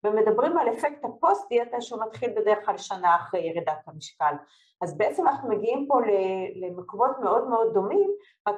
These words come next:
פה יש לנו את התרופה שעוזרת, ובעוד שבדיאטה אין את התרופה שעוזרת, ובעצם יש יותר סיכוי שתהיה עליית משקל.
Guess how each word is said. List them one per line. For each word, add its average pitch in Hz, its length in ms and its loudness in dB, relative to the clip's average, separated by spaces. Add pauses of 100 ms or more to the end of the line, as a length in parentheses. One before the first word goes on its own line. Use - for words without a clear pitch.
פה 285 120 4
יש 285 100 -6
לנו 247 180 -4
את - 60 -6
התרופה 226 440 -4
שעוזרת, 202 640 0
ובעוד 208 380 -2
שבדיאטה 226 540 -4 (140)
אין 226 200 0
את - 60 -16
התרופה 165 420 -6
שעוזרת, 262 560 -2 (400)
ובעצם 196 360 2 (360)
יש - 320 -4
יותר 196 280 -2
סיכוי 185 320 -2
שתהיה 175 380 0
עליית 160 360 0
משקל. 165 380 -2